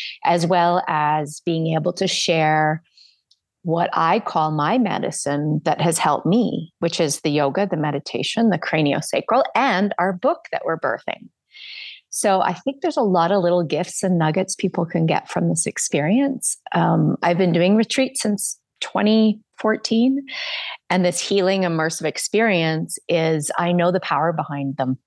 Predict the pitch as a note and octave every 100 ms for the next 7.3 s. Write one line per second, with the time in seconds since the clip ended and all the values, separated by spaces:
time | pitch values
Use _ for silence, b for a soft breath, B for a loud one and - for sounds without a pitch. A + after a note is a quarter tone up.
0 | _ - D#3+ E3 E3+ F3 E3 D#3+ - D3+
1 | - E3 G3+ A3 A3 G3+ E3 D#3+ D#3+ E3
2 | B B - - F3+ F3+ D3 - - G#3
3 | A3 A3 A3 G#3 A3 B B B B B
4 | B _ _ - E3+ D#3+ D#3+ - - -
5 | - G3+ - - - - D3+ C3+ - E3
6 | E3 D3+ D3+ D3 - C3+ A3 - - F3
7 | F#2+ G#3 -